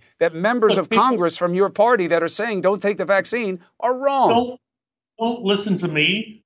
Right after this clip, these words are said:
Speaker 2: Talk to your, talk to your doctor. Talk to a trusted
Speaker 1: You're an
Speaker 2: healthcare
Speaker 1: elected
Speaker 2: professional.
Speaker 1: representative.
Speaker 2: Get
Speaker 1: Don't you
Speaker 2: the
Speaker 1: think you should
Speaker 2: straight
Speaker 1: make your voice heard?
Speaker 2: information. Don't listen to people on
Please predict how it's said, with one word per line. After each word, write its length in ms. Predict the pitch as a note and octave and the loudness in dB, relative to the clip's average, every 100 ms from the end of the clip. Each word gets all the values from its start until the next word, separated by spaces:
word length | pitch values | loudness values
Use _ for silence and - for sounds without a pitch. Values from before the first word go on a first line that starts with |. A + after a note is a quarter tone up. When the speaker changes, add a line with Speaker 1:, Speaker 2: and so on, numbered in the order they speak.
| - | -4
Speaker 2:
Talk 220 | G3+ A3 - | 2 2 0
to 120 | G#3 | -6
your, 400 | A3+ A3+ A3+ - | -4 -4 -6 -4
talk 220 | G3 G#3 G#3 | -2 -2 -4
to 100 | - | -10
your 140 | G#3 | -2
doctor. 440 | G3 G3 - C#3 | 2 4 2 -6
Talk 280 | A#2 C#3+ E3 | -4 -2 -2
to 80 | G#3 | -4
a 80 | F#3+ | -2
trusted 320 | F3+ F3 D#3 | -2 -2 2
Speaker 1:
You're 120 | G3 | 4
an 60 | F#3 | 4
Speaker 2:
healthcare 80 | F#3+ | 4
Speaker 1:
elected 320 | F3+ G#3+ D#3+ | 4 2 2
Speaker 2:
professional. 220 | G3+ D3+ | 2 2
Speaker 1:
representative. 640 | F#3+ F3 D#3 F3 G3 C#3 B2 | 2 0 -2 0 0 0 2
Speaker 2:
Get 80 | |
Speaker 1:
Don't 160 | D#3 F#3+ | 0 0
you 80 | A3+ | -2
Speaker 2:
the 20 | |
Speaker 1:
think 280 | - G3 E3 | 0 -2 0
you 60 | |
should 80 | F3 | 2
Speaker 2:
straight 180 | F#3 C#3 | 2 2
Speaker 1:
make 200 | E3+ G3 | 0 0
your 120 | E3+ | 0
voice 280 | C#3+ E3+ G3+ | 0 2 2
heard? 280 | D3+ F3 A3+ | 2 0 -2
Speaker 2:
information. 120 | - _ _ _ _ - | -10 _ _ _ _ -2
Don't 320 | F3+ A3+ A3+ | 2 2 0
listen 380 | D#3+ F3 A#3+ G3+ | -2 -4 -4 -6
to 100 | C4+ | -6
people 560 | - - F3 - A3+ A3+ | -6 -6 -6 -2 -2 2
on 420 | E3+ F3 G#3 G#3 | 2 2 -2 -8